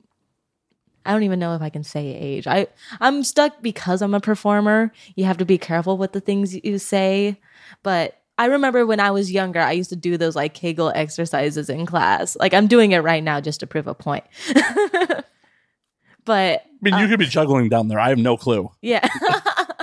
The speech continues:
Speaker 1: But I remember just, like, being hyper aware, if anything. That's what I thought it was. I was like, "Oh, I can do that. Cool." But I never, like,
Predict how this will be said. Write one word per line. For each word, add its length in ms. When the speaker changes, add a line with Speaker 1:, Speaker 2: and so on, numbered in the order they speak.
Speaker 1:
But 80
I 100
remember 340
just, 220
like, 320
being 260
hyper 440
aware, 920
if 240
anything. 580
That's 220
what 160
I 160
thought 400
it 160
was. 200
I 60
was 100
like, 240
"Oh, 320
I 100
can 220
do 220
that. 280
Cool." 460
But 100
I 100
never, 500
like, 380